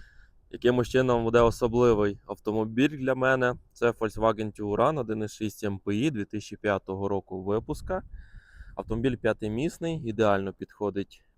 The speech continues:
під газ, на кліматі, на літній гумі п'ятнадцятого розміру. Розкажу вам, чому цей автомобіль особливий. Це,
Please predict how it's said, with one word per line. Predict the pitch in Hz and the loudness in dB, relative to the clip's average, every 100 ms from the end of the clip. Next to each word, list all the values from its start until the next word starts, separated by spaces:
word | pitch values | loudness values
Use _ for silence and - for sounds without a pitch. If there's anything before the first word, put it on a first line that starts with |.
| _ | _
під | 98 95 | -8 0
газ, | 113 156 - - | 4 4 0 -12
на | 110 | -14
кліматі, | - 143 165 165 - 156 | -6 -2 0 -2 -2 -4
на | 110 101 | -2 -2
літній | 98 120 - 120 107 | -2 -4 -6 -6 -4
гумі | 98 110 127 120 | -2 -2 -2 -6
п'ятнадцятого | - 104 107 107 - 104 104 | -8 -2 -2 -2 -6 -2 0
розміру. | 101 98 92 98 101 - - - _ - _ _ | 0 -2 -6 -10 -12 -14 -20 -20 _ -20 _ _
Розкажу | 104 - 107 127 | -12 -6 0 4
вам, | 160 147 | 4 2
чому | - 113 131 156 | -2 -6 -4 -4
цей | - 123 | 0 0
автомобіль | 123 110 110 110 107 120 | 0 -2 -6 -4 -4 -4
особливий. | 110 - 107 110 104 104 104 | -4 -6 -4 0 0 -2 -6
Це, | - 107 107 | -8 -4 -4